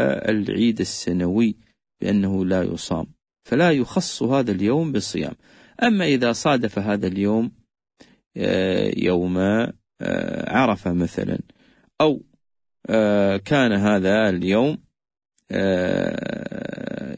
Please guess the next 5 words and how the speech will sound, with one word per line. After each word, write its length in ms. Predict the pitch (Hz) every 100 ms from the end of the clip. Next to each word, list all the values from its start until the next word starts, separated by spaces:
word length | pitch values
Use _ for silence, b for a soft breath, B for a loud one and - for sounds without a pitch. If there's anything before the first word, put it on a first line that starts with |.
| -
يوم 400 | 120 143 135 123
صيام 480 | - 127 147 156 143
له 480 | 127 139 139 156
من 240 | 151 131 127
شوال، 520 | - 131 147 175 110